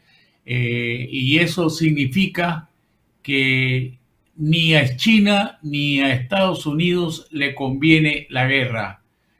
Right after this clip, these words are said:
ni siquiera la Guerra Fría. Tienen que encontrar mecanismos para enfriar sus relaciones y poder hacer lo que le interesa tanto a China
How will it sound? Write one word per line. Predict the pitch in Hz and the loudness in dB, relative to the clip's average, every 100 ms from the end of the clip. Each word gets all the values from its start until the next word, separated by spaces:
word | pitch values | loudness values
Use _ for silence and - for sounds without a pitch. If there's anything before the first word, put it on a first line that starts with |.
| _ - | _ -2
ni | 170 190 | 2 4
siquiera | - 170 160 208 208 202 196 - | 2 -4 -2 0 2 2 0 -6
la | 143 143 | -4 0
Guerra | 170 175 156 127 | 0 0 0 -2
Fría. | - 180 165 113 110 | -4 -2 0 0 -2
Tienen | 151 165 165 | -2 0 -2
que | 156 | -2
encontrar | 131 127 131 123 170 190 185 - | -2 -2 -2 -2 0 0 -2 -8
mecanismos | 147 143 147 139 202 214 190 208 202 196 _ _ _ _ _ | -8 -6 -2 0 4 6 6 4 0 -6 _ _ _ _ _
para | - 139 139 147 | 0 4 4 4
enfriar | 139 127 143 170 220 | 0 -2 2 4 4
sus | 214 185 156 | 2 0 0
relaciones | 139 127 127 165 156 156 156 160 - _ _ _ | 2 0 0 2 2 2 0 -4 -10 _ _ _
y | 160 156 | 0 0
poder | 147 143 175 196 233 | 2 4 6 4 4
hacer | 151 127 - 196 196 - | 0 0 0 -2 -2 -6
lo | 160 156 151 | -2 0 0
que | 135 | -2
le | 139 - | -2 -2
interesa | 160 151 127 147 190 160 147 127 | -2 -2 -2 -2 0 -2 -4 -4
tanto | - 226 233 214 | 0 0 0 -2
a | 170 | -4
China | - 233 233 240 226 | -2 0 2 0 -4